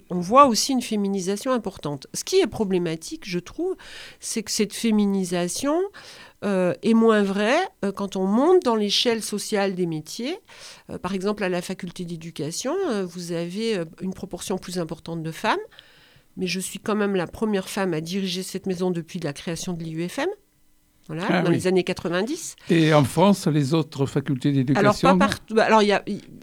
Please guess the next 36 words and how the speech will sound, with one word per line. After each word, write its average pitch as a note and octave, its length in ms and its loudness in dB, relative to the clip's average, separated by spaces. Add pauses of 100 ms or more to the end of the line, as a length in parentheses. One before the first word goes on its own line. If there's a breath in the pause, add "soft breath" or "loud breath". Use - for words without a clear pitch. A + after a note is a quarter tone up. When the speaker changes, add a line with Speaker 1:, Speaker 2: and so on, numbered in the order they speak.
(320)
Speaker 1:
enfin, E3 300 -4
les G#3 180 2
autres, C#4 260 4
euh, F#3+ 220 8 (140)
inspe, B3 400 8
en D#3 100 4
fait, - 180 -10
parce - 140 -10
que C#3+ 60 2
Speaker 2:
Ouais. C#3 240 0 (420)
Speaker 1:
les E3 220 -8
autres, - 180 -10
il E3 60 -4
y D#3 60 -2
a, D#3 60 -2 (220)
on G#3 140 6
est G#3 40 10
un G#3 120 8
modèle A#3 280 8
unique, A3 380 4
hein. E3+ 140 -8 (440 loud breath)
Mais, G#3 360 8
euh, F3 500 6
euh, F3 160 -2
il F3 180 -6
y G#3 80 6
a, A#3+ 300 10
euh, F3+ 220 4
il F#3 80 2
y F3+ 80 2
a, E3+ 200 2
il F3+ 80 0
y F3 60 4
a E3+ 60 4
les G#3 100 4
deux. F#3+ 340 2